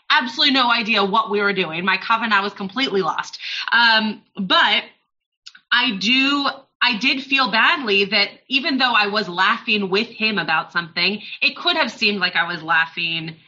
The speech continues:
at another person. And so I apologize to the people who had no idea what I was talking about. But, um, but I felt badly about it. That is one point. The second point is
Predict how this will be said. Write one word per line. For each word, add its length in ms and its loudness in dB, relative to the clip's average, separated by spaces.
at 360 2
another 320 0
person. 420 -2
And 220 0
so 60 0
I 100 4
apologize 540 2
to 60 -8
the 60 -6
people 260 -2
who 100 0
had 120 -2
no 120 -2
idea 200 -6
what 80 -8
I 60 -2
was 80 -10
talking 240 -4
about. 160 -2
But, 280 2
um, 380 4
but 140 2
I 220 2
felt 200 0
badly 400 -2
about 260 -6
it. 180 -10
That 420 2
is 160 -8
one 220 0
point. 280 -8
The 100 -6
second 320 2
point 360 0
is 300 2